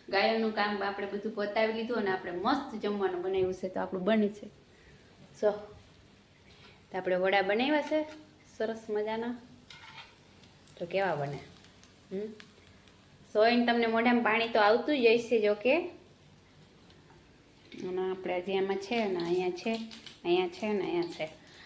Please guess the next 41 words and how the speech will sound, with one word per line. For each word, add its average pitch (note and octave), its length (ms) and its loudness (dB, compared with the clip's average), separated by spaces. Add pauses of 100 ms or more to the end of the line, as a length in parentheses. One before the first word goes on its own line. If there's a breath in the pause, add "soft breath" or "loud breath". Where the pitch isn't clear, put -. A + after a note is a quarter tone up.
(560 loud breath)
આટલા C4+ 360 2
તો C4 80 0
બે C4 100 0
જણાના B3 600 2
થયા C#4+ 240 4
છે D4 140 0
અને A3+ 140 4
હમણાં A3+ 220 -2
કોઈ A3+ 200 -2
મહેમાન B3 320 -2
આવ્યા B3+ 300 -2
નથી. C#4 120 0
મહેમાનનો A3 500 0 (120)
ખાલું B3+ 280 0
છે, C#4 180 -4
તો B3+ 180 -2 (460)
આવા A3+ 240 4
વરસાદના A#3 440 -2
મહેમાન A#3+ 320 -2 (100)
પણ G#3+ 160 -8
કેમ C4+ 240 -2
આવી G#3+ 200 -4
શકે? G#3+ 280 -6
કેમ A3 220 -8
કે G3+ 100 -10
નદીઓ A3 320 -6
નાલા A3 300 -4
ભરાઈ A3+ 340 -4
જાય A#3+ 140 -4
એટલે G#3+ 120 -6
અમારે G#3+ 280 -4
થઈ G#3 180 -6
જાય G#3 200 -4
બધું G#3 280 -2 (380 loud breath)
બ્લોક, A#3 540 4
એટલે A3+ 160 0
આવી A3+ 260 4
જ C#4 100 -4 (100)
શકે A3+ 280 -4
નહીં F3 240 -4
કોઈ. D3 180 -10